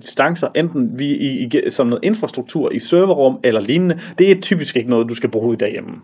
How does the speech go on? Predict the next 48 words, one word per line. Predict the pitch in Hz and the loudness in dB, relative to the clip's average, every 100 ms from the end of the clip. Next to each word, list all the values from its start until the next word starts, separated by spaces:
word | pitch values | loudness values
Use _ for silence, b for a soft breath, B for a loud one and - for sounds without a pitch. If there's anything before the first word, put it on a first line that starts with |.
| - | -2
Og | - | 2
som | 175 | 2
du | |
kan | 175 | 0
forstå | 165 214 170 | 2 4 6
hele | 185 | 6
vejen | 170 147 | 6 4
igennem | 170 143 | 2 2
her, | 151 | 2
så | - | 2
ligegyldigt | 170 190 180 - - - 277 175 110 | 0 -2 -6 -12 -18 0 2 2 0
hvilket | 123 175 170 | 0 0 0
kabel | - 170 - 98 - | 2 2 2 -2 -10
du | 110 | -2
har, | 175 214 - _ B B B | 2 2 0 _ B B B
så | - 202 | -2 2
for | 208 | 6
at | 147 | 6
komme | 147 143 | 4 4
over | 156 135 | 6 4
hundrede | 185 180 | 2 2
meter, | 165 135 | 2 2
og | 123 | 2
i | |
nogle | 135 151 | 0 0
tilfælde | 147 139 131 | -2 -2 -2
tredive | - 165 170 | 2 2 4
meter, | 147 123 | 2 2
så | 156 | 0
skal | - 143 | 4 4
der | |
altså | 127 135 | 4 2
en, | |
en | 131 | 0
eller | 156 147 | 0 0
anden | 143 | 0
form | 139 151 123 | 2 2 2
for | 123 | 0
netværksekstender | 120 156 151 120 - - - - 185 175 | 2 2 4 2 2 -6 -4 0 2 2
på, | 156 147 | 2 2
eller | 143 127 | 2 -2
så | 151 | -2
skal | 151 131 | -2 0
vi | 139 | 4
over | 156 139 | 6 6
i | 131 | 4
noget | 131 123 | 2 0
fiberoptik | - 220 170 - 120 - 123 | 0 -2 0 0 0 -4 -10